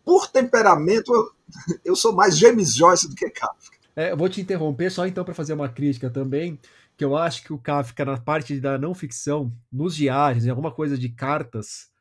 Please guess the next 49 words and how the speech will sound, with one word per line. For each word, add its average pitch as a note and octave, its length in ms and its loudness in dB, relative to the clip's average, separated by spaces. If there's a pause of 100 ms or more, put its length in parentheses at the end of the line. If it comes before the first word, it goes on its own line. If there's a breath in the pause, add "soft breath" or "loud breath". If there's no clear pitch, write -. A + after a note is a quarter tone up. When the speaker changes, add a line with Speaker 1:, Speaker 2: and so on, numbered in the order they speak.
(800)
Speaker 2:
e C3 140 -2
aí A#2+ 180 0
não C3+ 200 -2
é C3+ 80 -2
o C#3+ 80 -2
demérito B2+ 460 -4
porque B2 240 -8
ele C3 80 -2
se B2 100 -12
pretendia B2+ 500 -2
enquanto C3 380 -4
artista, A#2+ 500 -4
mas A#2+ 220 -2
já C3 100 -2
que, C3+ 280 -2
já C3 200 0
que D3+ 120 -4
a C#3+ 40 2
gente C#3 280 -2
lê C#3+ 200 2
também C3 220 -4
essa B2+ 180 -6
parte, C3 340 -8
eu C#3 100 -4
acho C#3+ 160 -4
que B2 80 -16
tem C#3+ 100 -6
alguns D3+ 180 -4
momentos C#3 320 -4
que - 60 -12
ele C3 100 -4
toca C3+ 420 -4
numa C#3+ 340 -4
cafonice C3+ 800 -6
que C#3+ 120 -10
não C#3 300 -6
tem E3+ 160 -6
tamanho, B2 640 -4
que - 140 -10
assim, A#2 320 -6
é B2 80 -6
do, B2 200 -8
é, C3+ 240 -8
ele C#3 120 -6
é D3 60 -4
piegas D#3 680 -2
ao D#3 160 -2
extremo D3+ 460 -4
nessa, C#3+ 680 -6